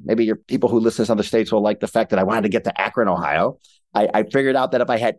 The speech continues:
eight customers pre-sold, I could then build a network real quick, get those orders, uh, provisioned, and have the customer have service in, a, in about a thirty-day time frame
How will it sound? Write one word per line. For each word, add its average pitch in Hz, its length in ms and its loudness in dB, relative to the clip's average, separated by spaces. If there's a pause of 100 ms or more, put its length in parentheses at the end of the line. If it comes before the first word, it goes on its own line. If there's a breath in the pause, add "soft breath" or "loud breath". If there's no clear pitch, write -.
eight 147 200 -2
customers 123 520 -2
pre-sold, 104 760 -2 (260)
I 127 80 0
could 139 140 0
then 120 180 0
build 190 240 0
a 175 40 0
network 156 300 0
real 143 140 0
quick, 139 300 -2 (560)
get 175 200 0
those 160 200 0
orders, 139 520 -2
uh, 127 180 2
provisioned, 131 640 0
and 110 100 0
have 127 120 0
the 127 60 -2
customer 127 340 -2
have 120 160 -2
service 120 440 0
in, 107 140 2
a, 107 240 2
in 101 80 0
about 104 240 -2
a - 40 -20
thirty-day 127 360 0
time 113 300 -2
frame 107 400 -2